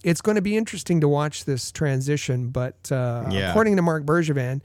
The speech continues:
Speaker 1: uh, he's, he's, uh, really happy with the improvements he's made in his game over the past year.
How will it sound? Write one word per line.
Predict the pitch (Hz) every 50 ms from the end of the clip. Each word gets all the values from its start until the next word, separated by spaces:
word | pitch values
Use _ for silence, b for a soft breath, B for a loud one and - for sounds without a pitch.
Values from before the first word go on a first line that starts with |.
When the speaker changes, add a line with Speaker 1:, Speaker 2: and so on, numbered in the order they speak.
| B B B B B B B
Speaker 1:
uh, | - 139 135 135 131 131 131 131 135
he's, | - 156 143 - - 175 175 170 160 143 - - - -
he's, | - - 165 160 156 151 147 143 - - - 151
uh, | 139 135 131 123 120
really | 123 131 139 147 160 165 160 151 139
happy | 101 123 139 135 135 - 143
with | 135 127 131 127 127
the | -
improvements | 135 127 123 123 - 139 143 135 127 123 123 -
he's | - 139 127 131
made | 135 127 127 123 127
in | 131 123 123
his | 120 117
game | - 127 131 127 123
over | 123 120 123
the | 123 123
past | - - 127 123 117 - - -
year. | - - - - 156